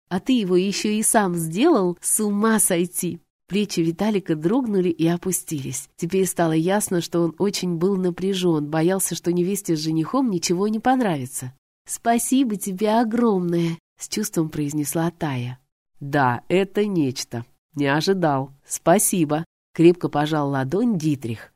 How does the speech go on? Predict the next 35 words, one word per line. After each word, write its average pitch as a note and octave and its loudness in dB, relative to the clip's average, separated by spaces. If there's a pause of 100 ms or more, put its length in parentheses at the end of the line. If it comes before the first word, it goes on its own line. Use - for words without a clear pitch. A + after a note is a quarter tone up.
Я F3 2
переминалась E3 0
в D#3 0
углу D#3+ 0
шатра, E3 -2
наблюдая D#3 0
за D3+ -2
этой D3+ -2
сценой, B2+ -4 (220)
и F3+ 0
чувствовала F3+ -2
себя F3 -2
четвертой F#3+ -2
лишней, C3 -4 (140)
но F3 2
вроде F3+ 2
бы D#3+ 2
и F3+ -2
уйти F3+ -2
уже D3 0
было E3 2
неловко. E3+ -2 (220)
Мысли F#3 -2
«нет-нет» E3+ 0
да D#3 0
возвращались D#3+ 0
к - -18
тому, G3 0
из-за E3 -2
чего F3+ 0
пути F3 -2
Виталика E3 0
и D#3 0
Златана E3+ 0
разошлись. E3+ -2